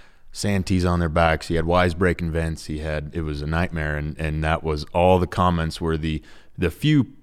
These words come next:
plumbers that are watching this, and they're going, just tearing the guy apart. And,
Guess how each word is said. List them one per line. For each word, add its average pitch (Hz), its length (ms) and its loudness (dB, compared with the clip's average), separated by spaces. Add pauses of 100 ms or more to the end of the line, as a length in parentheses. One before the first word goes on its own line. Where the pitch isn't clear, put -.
(140)
plumbers 98 680 2
that 95 160 4
are 85 100 4
watching 85 420 2
this, 78 300 -2 (480)
and 82 180 0
they're 80 80 2
going, 80 300 0
just 76 180 -6
tearing 78 240 -2
the 76 60 -4
guy 73 120 -4
apart. 71 540 -4
And, 78 420 -4